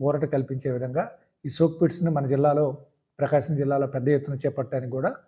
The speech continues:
ఇప్పటికే మనం శాంక్షన్స్ అన్నీ కూడా, ఆ,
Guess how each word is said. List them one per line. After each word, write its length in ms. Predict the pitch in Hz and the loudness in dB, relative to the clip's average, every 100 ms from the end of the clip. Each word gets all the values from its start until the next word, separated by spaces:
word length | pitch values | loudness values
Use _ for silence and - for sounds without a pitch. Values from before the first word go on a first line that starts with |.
| _ _ _ - | _ _ _ -6
ఇప్పటికే 320 | 135 151 165 | 0 4 4
మనం 340 | 147 139 135 135 | 4 2 -2 -2
శాంక్షన్స్ 500 | 151 143 151 151 147 | 0 0 0 -2 0
అన్నీ 140 | 139 | 0
కూడా, 380 | 143 147 139 127 - | 0 2 2 -2 -12
ఆ, 400 | 170 139 135 123 | -8 -4 -2 -4